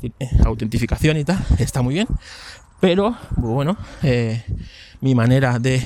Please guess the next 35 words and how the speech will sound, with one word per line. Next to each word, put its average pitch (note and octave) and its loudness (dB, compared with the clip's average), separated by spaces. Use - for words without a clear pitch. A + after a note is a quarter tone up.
crear A#2+ -2
contraseñas C#3 -2
es D#3+ -2
esta F3 -4
y D3 -2
de C3+ 2
momento D3+ 2
no C#3+ 4
necesito D3 -2
ese, D3 2
digamos, C3 0
plus E3+ 2
que C#3 -2
me A#2+ 0
da A#2+ 0
un C#3 0
programa A#2+ 0
de E3 4
estos. - 0
Pero - -2
sí C#3 -4
bien C#3 0
es C3 -2
cierto D#3 2
que, D3 2
por B2 -2
ejemplo, B2+ -2
puedo A#2+ -4
almacenar B2 -2
todas C3 -4
estas C3+ -6
mis D3 -4
contraseñas C3+ -4
en B2+ 4
un, D3+ 2